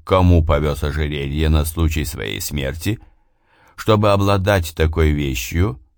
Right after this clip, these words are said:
можно было и заплатить. Тимура привезли в большой придорожный ресторан у загородного шоссе. Несмотря на расположение, заведение было оформлено дорого, хотя и не слишком стильно.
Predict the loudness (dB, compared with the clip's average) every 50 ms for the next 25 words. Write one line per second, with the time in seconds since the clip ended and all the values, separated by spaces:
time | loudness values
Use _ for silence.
0 | _ _ _ _ _ _ 2 4 4 6 6 4 2 2 0 2 2 2 4 4
1 | 4 4 2 2 2 0 0 -2 0 0 -2 -2 -2 -6 -12 -12 -12 -14 -18 -20
2 | _ _ _ _ _ _ _ _ _ _ _ _ _ _ _ _ -18 -4 2 4
3 | 4 6 6 4 4 2 0 0 -2 -2 -2 0 0 0 -2 -2 0 0 0 0
4 | 0 0 2 2 2 0 0 -2 -2 -2 -2 -2 -2 0 2 2 4 4 4 4
5 | 4 4 4 4 4 4 2 0 -2 -4 -6 -4 -4 0 0 2 2 2 0 -4
6 | -6 _ _ _ _ _ 0 4 4 6 6 6 4 4 4 4 4 4 4 4
7 | 6 4 4 2 0 -2 -4 -4 -6 -8 -6 -6 -6 -6 -8 -10 -16 _ _ _
8 | _ _ _ _ _ _ _ 0 4 4 4 4 2 -2 -2 0 2 2 2 2
9 | 2 0 -2 -2 -4 -4 -4 -4 -4 -4 -4 -4 -2 0 2 2 2 2 2 2
10 | 2 2 4 2 2 2 2 2 4 4 4 2 2 4 4 4 4 4 2 0
11 | -2 0 2 4 4 4 4 4 4 2 2 2 0 -2 -4 -6 -6 -6 -6 -6
12 | -6 -4 -4 -4 -4 -6 -8 -14 _ _ _ _ _ _ -4 -4 -4 -2 -2 -4
13 | 0 2 4 4 4 4 4 2 0 0 0 0 0 -2 -2 -2 -6 -10 -10 -10
14 | -10 -10 -10 -10 -10 -12 -14